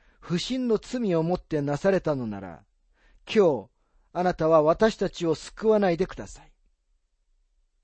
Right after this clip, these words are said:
私たちが祭壇を築いたことが主に従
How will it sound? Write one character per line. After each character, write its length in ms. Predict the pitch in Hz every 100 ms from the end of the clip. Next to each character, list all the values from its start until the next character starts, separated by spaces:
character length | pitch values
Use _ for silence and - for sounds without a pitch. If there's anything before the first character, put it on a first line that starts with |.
| _ _ _ _ _ _ _ _
私 280 | - 180 180
た 120 | 175
ち 100 | 156
が 120 | 151 156
祭 300 | - 208 208
壇 220 | 226 208
を 80 | 185
築 280 | - 160
い 80 | 208
た 120 | 170
こ 100 | 147
と 120 | - 123
が 320 | 113 147 160 _ _ _ _ _
主 240 | - -
に 120 | 240 180
従 340 | - 208 202